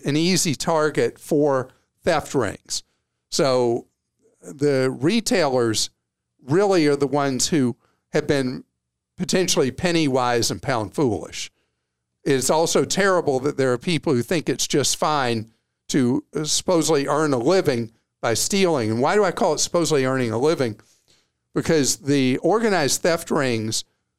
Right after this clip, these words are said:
did not exist before the ability that exists today to sell goods on the internet. It used to be that a, a thief would have to sell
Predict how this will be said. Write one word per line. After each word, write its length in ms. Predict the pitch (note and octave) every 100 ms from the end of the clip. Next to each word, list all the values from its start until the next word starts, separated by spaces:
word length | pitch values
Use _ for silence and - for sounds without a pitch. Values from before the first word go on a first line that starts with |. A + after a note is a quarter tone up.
| _
did 240 | D#3+ C3+ A2+
not 420 | C3+ D#3 G#3 -
exist 960 | C#3+ A#2 - C#3+ F3+ B2 - - - - _ _ _ _ _
before 480 | D#3+ C3+ - F3 E3+
the 180 | D#3 C#3
ability 640 | A2 G#2 D#3 F3+ D#3 C3+ A#2+
that 200 | B2+ A2+
exists 400 | G#2+ D#3 C3 -
today 560 | C3 B2 C#3+ B2+ A2 - _ _ _ -
to 220 | C#3 B2
sell 460 | - - F#3+ F#3 F3+
goods 600 | F3+ D3+ B2+ B2 - - _ _ _
on 220 | D3+ C3+ B2
the 160 | A#2+
internet. 460 | C3+ B2 G2+ E2+ - _ _ - E3
It 300 | - - C#3+
used 300 | E3 G3+ -
to 80 | D#3+
be 220 | D3+ C#3+
that 220 | C3+ B2
a, 260 | B2+ D3+ -
a 160 | C3+ A#2
thief 420 | - F#3+ F3+ -
would 140 | D#3 B2+
have 280 | D3 C3+ -
to 80 |
sell 580 | C#3+ - C#3+ B2 A#2+ A#2+